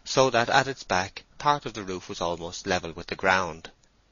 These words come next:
In front it was formed of boards nailed to posts and covered with tar as a preservative.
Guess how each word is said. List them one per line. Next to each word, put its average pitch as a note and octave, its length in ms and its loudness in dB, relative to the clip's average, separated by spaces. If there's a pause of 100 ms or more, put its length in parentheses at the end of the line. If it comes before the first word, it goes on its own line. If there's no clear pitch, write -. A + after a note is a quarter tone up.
(260)
In C#3 120 -8
front G2 420 -2
it B2 80 -4
was B2+ 160 -8
formed C#3 320 0
of C3+ 200 -10
boards G#2+ 600 0
nailed B2+ 260 2
to A#2+ 80 -10
posts - 560 -4
and F#2+ 140 -8
covered G2 300 -8
with - 240 -14
tar F#2+ 400 0
as E2 120 -10
a F2+ 60 -10
preservative. E2 720 -10